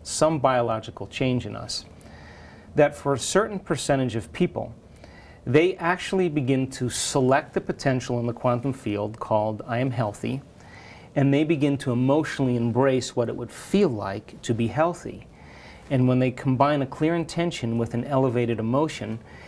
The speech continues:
they begin to change their state of being. And for a certain percentage of those people, their body begins to create their own pharmacy of chemicals to match the exact chemicals <laughs> of the fake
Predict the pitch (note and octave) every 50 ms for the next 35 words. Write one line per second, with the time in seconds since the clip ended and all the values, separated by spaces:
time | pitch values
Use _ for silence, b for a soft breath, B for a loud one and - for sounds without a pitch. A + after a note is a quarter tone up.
0 | B B B - A2+ A2 B2 C3 C#3+ D#3 D#3+ D3+ F3 E3+ C#3 B2 C3 B2+ C3 B2+
1 | B2+ - C3 - - - C3 A#2+ A#2 A#2+ A2+ G2 - B2 A2+ - - - A#2 A2+
2 | A2 A2 A2 - - F3 F3 C3 G#2 - - - A#2 A#2+ A#2 - - A#2 A2+ -
3 | - - D3+ D#3 F#3+ F#3+ E3+ - - F#3+ E3 - - E3 D#3+ D3+ B2+ - A2+ A2
4 | G#2+ A2+ A2 G#2+ - - - F#3+ F#3 - G#2+ G#2+ G#2+ B B B B B B B
5 | B B B A2+ A2+ C#3+ D3 E3 E3+ C#3 A#2+ D3+ C#3 C#3 D3 D3 C#3 C3 A#2 G#2+
6 | B2 A#2+ A2 G#2 A#2+ C3+ C3+ D3 C3+ - - - - G#2+ - - - C3+ B2+ B2
7 | B2 B2 A#2+ A#2 - - C3+ A#2+ A#2+ A#2 A#2 - - - D3+ D#3 E3+ F3+ F#3 F#3+
8 | F#3+ F3+ - - - - D#3+ D#3 D#3+ D#3+ D#3+ D#3 C#3+ - - C3 A#2+ A#2 A2+ -
9 | - - - D#3+ E3 E3 D3+ - - G#2 - A2 - - - - - - - -
10 | - - - - - B B B B B B - - D#3+ D3+ C#3+ C#3 C3+ C3+ C3
11 | - - - C3 B2 B2 A#2+ G2+ G2+ C3 C#3+ D3+ E3 D#3 - - - - - F#3
12 | F3+ F3 D3+ - - G#2+ A2 A#2+ - C3+ B2+ A#2+ B B B C3 B2+ - A2+ D3+
13 | C#3 B2 A#2+ B2+ B2 - - C3+ C3+ C3+ C3 C3